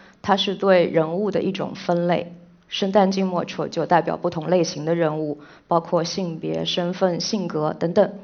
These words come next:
从角色和演员的关系来说呢，它是对演员的分工。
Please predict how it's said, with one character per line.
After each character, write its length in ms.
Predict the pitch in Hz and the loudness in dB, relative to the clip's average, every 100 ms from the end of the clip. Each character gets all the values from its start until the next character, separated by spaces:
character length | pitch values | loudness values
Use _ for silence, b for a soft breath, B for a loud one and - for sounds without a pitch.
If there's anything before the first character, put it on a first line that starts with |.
| B B B B B B B | B B B B B B B
从 300 | - 269 311 | -2 0 4
角 300 | 233 180 170 | 4 4 0
色 360 | - 285 240 | 2 4 4
和 240 | 226 202 226 | 2 0 4
演 280 | 226 180 | 4 4
员 180 | 160 151 | 2 0
的 80 | 233 | 0
关 220 | 247 214 | 0 0
系 120 | 214 | 0
来 200 | 196 165 | 0 0
说 240 | 170 190 190 | 0 0 0
呢， 240 | 185 180 - - | 0 -2 -8 -14
它 160 | - 185 | -6 -4
是 140 | 190 | -4
对 160 | 185 175 | -4 -2
演 200 | 160 156 | -2 -2
员 220 | 147 156 | -6 -4
的 160 | 170 | -4
分 380 | - - 180 180 | -6 -6 -6 -6
工。 340 | 180 185 185 | -4 -4 -4